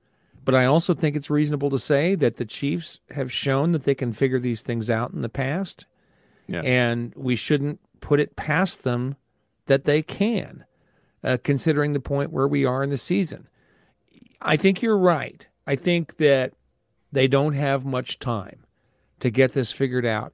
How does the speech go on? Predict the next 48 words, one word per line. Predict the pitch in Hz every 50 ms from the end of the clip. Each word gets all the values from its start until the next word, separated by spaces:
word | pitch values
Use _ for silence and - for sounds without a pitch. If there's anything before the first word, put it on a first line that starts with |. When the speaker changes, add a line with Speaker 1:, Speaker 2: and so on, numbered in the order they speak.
| _
Speaker 1:
and | 151 143 135
it | 131 135
may | 131 131 131 135
not | 135 127 135 135 143
be | 147 139 143
enough | 151 160 156 147 - -
time. | - 123 107 98 98 104 107 151 180
And | 135 120 120
this | 120 117 -
may | 139 135 139 139
be | 127 143 139
a | 139 120
season | - - 147 143 135 139 143 135
where | 131
we | 131 135 131
miss | 123 120 127 139 139 -
the | - -
playoffs, | 139 - 160 156 151 135 120 113 110 113 113 - - - - _ _ _ _ _ _ _ _ _ _ _ _
and | 123 123 120 113 110 113 117 113 110 113
we'll | 156 143 120 117 127
have | 135 127 -
to | 131
lick | 120 123 135 139 -
our | 139 127 135
wounds | 131 131 131 131 135 135 131 123 -
and | 127 131 -
come | - 127 127 127
back | 123 123 123 131 - -
next | 139 131 139 135 - - - 131
year. | 110 - - - - _ _ _ _ _ _ _ _ _ _
But, | - 208 - -
you | 339
know, | 330 311 226 220 240 254 233 180
you | 160 165 233 262
saw | - - 311 302
what | 285 247 196
happened | 185 180 170 - 156 139 139
when | 147 143
the | 139 131
Chiefs | 123 - - 156 147 131 - -
licked | 123 123 131 147 - - -
their | - 135 131
wounds | 127 131 139 143 143 143 131 127
after | 147 139 - - 123
twenty | - - 143 147 143 143 135
eighteen, | 135 135 143 143 - - 180 214 202 165 170 202 190 - _ _ _ _ _ _ _
you | 139 135 139
know? | 147 143 147 165 202 240 233